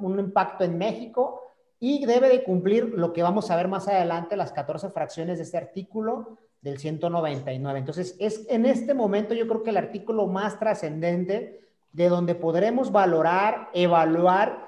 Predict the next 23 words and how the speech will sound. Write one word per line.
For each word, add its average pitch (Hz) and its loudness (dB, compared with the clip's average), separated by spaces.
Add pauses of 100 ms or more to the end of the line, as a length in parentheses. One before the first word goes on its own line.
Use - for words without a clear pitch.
(120)
sí 269 2
está 214 4
dentro 226 4
de 170 2
que 160 -4
sea 190 2
un 214 0
esquema 202 2
reportable 175 -2
o 151 -2
no 165 -2
lo 175 2
esté, - -6
¿no? 151 -12
Entonces, 160 -12
ahorita 185 0
es 208 -2
un 208 -4
tema 208 0
nada 196 -4
más 196 -4
de 185 0
definición 175 -4